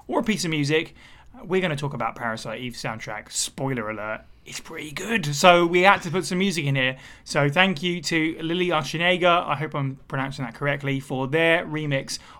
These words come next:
of Plosive Attack that really caught our eye. Uh, so special thanks to them letting us use that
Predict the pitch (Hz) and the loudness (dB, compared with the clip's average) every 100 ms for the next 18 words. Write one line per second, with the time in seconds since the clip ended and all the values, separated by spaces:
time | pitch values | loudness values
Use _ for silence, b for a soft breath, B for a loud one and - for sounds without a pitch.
0 | 135 127 - - 196 180 170 139 143 131 | -8 -8 -10 2 4 4 0 -2 0 -2
1 | 123 147 135 131 120 143 127 127 151 151 | -4 -10 -8 -8 -4 -2 0 0 2 2
2 | 151 143 B B B 127 120 139 - 117 | 2 -2 B B B -4 -4 -4 -8 -8
3 | 151 143 135 123 127 - 127 127 123 123 | -8 -8 -8 -10 -10 -10 -8 -6 -4 -4
4 | 135 120 - 139 120 127 120 - | -6 -10 -6 -6 -4 -6 -6 -8